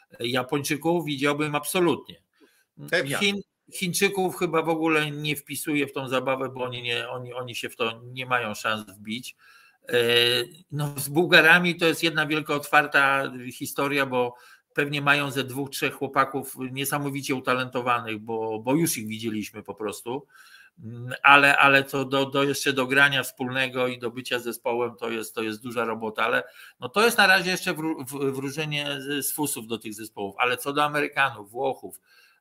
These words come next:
Speaker 1: e, no Słowenia to jest, myślę, że będzie trener musiał ich, trener będzie musiał bardzo mądrze ich prowadzić, bo, mm, ich potencjał jest ograniczony.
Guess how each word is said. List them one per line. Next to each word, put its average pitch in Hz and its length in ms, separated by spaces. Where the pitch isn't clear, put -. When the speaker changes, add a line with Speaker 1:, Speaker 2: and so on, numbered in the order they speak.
Speaker 1:
e, 120 480
no 143 140
Słowenia 156 480
to 156 100
jest, 131 400
myślę, 143 280
że 143 100
będzie 139 280
trener 143 320
musiał 135 340
ich, 135 220
trener 135 280
będzie 131 220
musiał 127 240
bardzo 127 340
mądrze 113 300
ich 95 100
prowadzić, 95 480
bo, 113 300
mm, 120 160
ich 151 160
potencjał 139 480
jest 135 160
ograniczony. 127 600